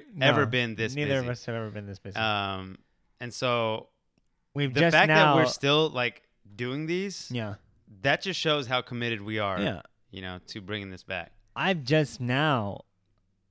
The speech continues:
Speaker 1: started to have more time on my schedule, and you're just about to get even more busy.
Speaker 2: Yeah, I'm crazy busy
Speaker 1: <laughs>
Speaker 2: right
Speaker 1: Yeah.
Speaker 2: now. Yeah.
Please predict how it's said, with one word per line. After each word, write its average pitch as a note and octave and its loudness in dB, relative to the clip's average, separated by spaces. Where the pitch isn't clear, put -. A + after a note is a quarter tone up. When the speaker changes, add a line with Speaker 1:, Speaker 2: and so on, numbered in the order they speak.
Speaker 1:
started A2 -4
to A#2 -6
have A#2 -6
more G#2+ -6
time A2 -6
on G#2+ -8
my G2+ -6
schedule, G2+ -10
and A2+ -8
you're C3+ 0
just B2+ -4
about B2+ 0
to A2+ -14
get A2+ -4
even G#2+ -10
more G#2+ -6
busy. - -14
Speaker 2:
Yeah, A#2+ -4
I'm C3 -4
crazy A#2+ -2
busy C#3 0
Speaker 1:
<laughs> - 2
Speaker 2:
right - 0
Speaker 1:
Yeah. C3 0
Speaker 2:
now. B2+ -2
Yeah. F#2 -6